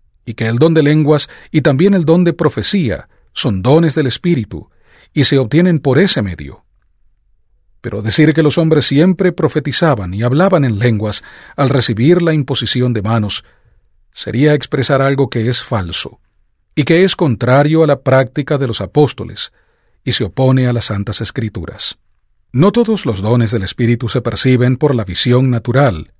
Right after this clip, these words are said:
ni por el entendimiento del hombre. Por cierto, muy pocos de ellos se perciben. Los hombres en general reconocen muy pocos de ellos.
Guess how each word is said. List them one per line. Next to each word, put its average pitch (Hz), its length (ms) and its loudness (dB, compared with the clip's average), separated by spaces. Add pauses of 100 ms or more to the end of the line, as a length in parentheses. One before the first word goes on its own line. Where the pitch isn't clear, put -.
(200)
ni 127 160 2
por 165 160 4
el 160 80 2
entendimiento 135 640 0
del 127 140 0
hombre. 143 360 -4 (920)
Por - 180 -10
cierto, 135 360 2
muy 143 180 4
pocos 175 340 0
de 113 220 0
ellos 123 240 0
se - 80 -2
perciben. 117 640 -6 (1400)
Los 160 220 2
hombres 233 260 2
en 131 100 -2
general 110 540 -4 (400)
reconocen 143 560 2
muy 160 320 4
pocos 160 400 -4
de 92 240 -2
ellos. - 420 -16